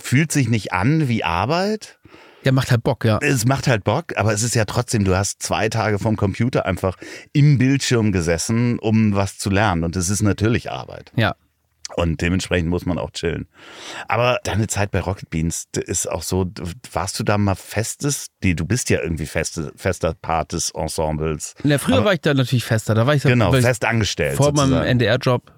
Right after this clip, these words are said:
Speaker 2: also wann war das denn? Vor fünfeinhalb Jahren ungefähr bin ich, glaub ich, jetzt schon beim N D R, war ich da fest angestellt, ja.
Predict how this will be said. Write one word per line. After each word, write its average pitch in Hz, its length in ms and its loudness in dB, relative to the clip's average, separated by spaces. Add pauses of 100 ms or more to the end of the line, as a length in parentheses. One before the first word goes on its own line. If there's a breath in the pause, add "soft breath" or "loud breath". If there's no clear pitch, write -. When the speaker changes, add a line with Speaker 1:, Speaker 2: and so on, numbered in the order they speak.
(120)
Speaker 2:
also 101 300 -2 (140)
wann 104 200 -2
war 107 100 2
das 113 140 -2
denn? 95 140 -2
Vor 92 180 -6
fünfeinhalb 104 540 -2
Jahren 110 220 2
ungefähr 120 260 -2
bin 120 100 -2
ich, - 100 -12 (100)
glaub 107 140 -6
ich, - 80 -6
jetzt - 100 -6
schon - 120 -2
beim 110 100 2
N 113 100 0
D 110 80 2
R, 117 160 0 (680 loud breath)
war 107 140 2
ich 104 80 0
da 101 140 2
fest 104 260 -2
angestellt, 87 560 -2
ja. 65 160 -2